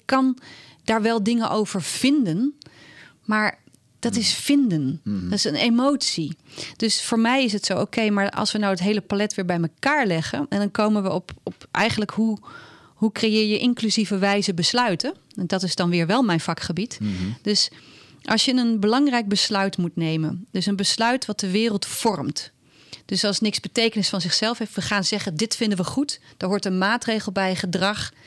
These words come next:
Speaker 1: en een procedure en een gebouw. Dan stolt het zich. Nou, daar zitten we nu volop in de hele tijd.
Speaker 2: Ja.
Speaker 1: Dan heb je momenten dat er interactie moet plaatsvinden.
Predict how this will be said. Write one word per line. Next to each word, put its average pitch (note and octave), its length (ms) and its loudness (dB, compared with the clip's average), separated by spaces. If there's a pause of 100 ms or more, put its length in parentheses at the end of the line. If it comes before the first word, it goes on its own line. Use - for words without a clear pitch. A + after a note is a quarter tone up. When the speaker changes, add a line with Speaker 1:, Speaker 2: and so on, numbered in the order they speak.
(260)
Speaker 1:
en G3 140 -2
een F#3+ 80 0
procedure F#3 520 0
en F3 60 0
een E3+ 80 -2
gebouw. D#3 460 -2
Dan E3+ 120 -4
stolt F#3+ 400 0
het - 140 -8
zich. - 360 -8 (480)
Nou, F3 120 -2
daar F#3 80 0
zitten A#3+ 240 -2
we A3 60 2
nu G#3+ 120 2
volop B3 340 0
in F3 160 0
de D#3+ 60 0
hele D#3 240 -2
tijd. - 380 -8
Speaker 2:
Ja. F#2 200 -6 (840)
Speaker 1:
Dan A3 200 0
heb A3 180 -2
je - 100 0
momenten A3 440 2
dat G#3+ 240 -2 (380)
er G#3 180 0
interactie A3 560 0
moet F3+ 140 -2
plaatsvinden. - 760 -2